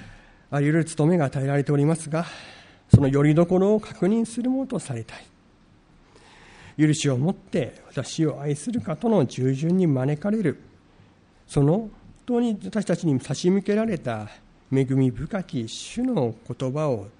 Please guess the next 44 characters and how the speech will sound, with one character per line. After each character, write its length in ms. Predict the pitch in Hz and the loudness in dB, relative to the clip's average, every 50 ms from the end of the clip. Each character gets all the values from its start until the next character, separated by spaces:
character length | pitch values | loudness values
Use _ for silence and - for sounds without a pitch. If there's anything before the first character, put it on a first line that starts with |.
| _ - | _ -12
信 240 | - - 135 127 | -6 -2 -2 -2
仰 160 | 123 - 135 131 | -2 -2 -2 0
の 100 | 131 127 | 0 0
よ 140 | 127 123 | 0 -2
り 100 | 120 120 | -2 -4
ど 120 | 117 123 120 | -6 -8 -6
こ 140 | - 131 131 | -4 -4 -4
ろ 80 | 127 | -2
に 200 | 135 170 214 208 | 0 0 0 -2
す 180 | 202 - - 127 | -2 -4 -4 -4
る 120 | 117 113 | -2 -2
も 140 | 113 117 120 | -2 -2 -4
の 60 | 127 | -6
と 280 | - - 226 180 123 107 | -4 -2 -2 0 0 -2
さ 160 | - - 113 | -4 -8 -10
れ 100 | 104 101 | -10 -12
た 180 | - - - 180 | -12 -8 -6 -4
い 80 | 185 180 | -4 -4
と 160 | - 117 113 | -4 -6 -8
思 300 | 117 123 131 117 107 104 | -8 -8 -10 -10 -10 -8
い 60 | 104 | -8
ま 140 | 110 120 131 | -8 -8 -8
す。 260 | - - - - - - - - _ _ _ - 117 | -10 -12 -18 -20 -20 -20 -20 -20 _ _ _ -8 -6
お 40 | |
祈 140 | 110 110 110 | -6 -4 -4
り 80 | 113 113 | -6 -6
を 80 | 113 | -8
さ 60 | - - | -8 -10
せ 60 | 123 | -10
て 60 | 127 | -10
い 40 | 123 | -8
た 140 | - - 131 | -6 -4 -4
だ 80 | 127 117 | -4 -4
き 100 | - 135 | -2 -4
ま 140 | 135 139 | -4 -4
す。 240 | 147 - - - - - - - - - - - - - - - - _ _ _ - - - - - - - - - - - - - - - _ _ _ _ _ _ _ _ _ _ _ _ _ _ _ _ _ _ _ _ _ _ _ - - - - - - - - - - _ - - - _ _ - - - - - - - - - - _ - _ _ _ _ _ _ _ _ _ _ _ _ _ _ _ _ | -6 -8 -12 -18 -20 -20 -20 -20 -20 -20 -20 -20 -20 -20 -20 -20 -20 _ _ _ -20 -20 -20 -20 -20 -20 -20 -20 -20 -20 -20 -20 -20 -20 -20 _ _ _ _ _ _ _ _ _ _ _ _ _ _ _ _ _ _ _ _ _ _ _ -20 -20 -20 -20 -20 -20 -20 -20 -20 -20 _ -20 -20 -20 _ _ -20 -20 -20 -20 -20 -20 -20 -20 -20 -20 _ -20 _ _ _ _ _ _ _ _ _ _ _ _ _ _ _ _
愛 140 | - 131 127 | -2 0 0
す 160 | 123 - 139 | 0 0 -2
る 120 | 123 123 117 | -2 -2 -2
天 160 | - 131 123 | -2 -2 0
の 80 | 123 120 | 0 -2
お 40 | |
父 140 | 113 - 131 | -4 -6 -8
様、 340 | 120 - 123 113 120 131 | -8 -8 -8 -6 -6 -6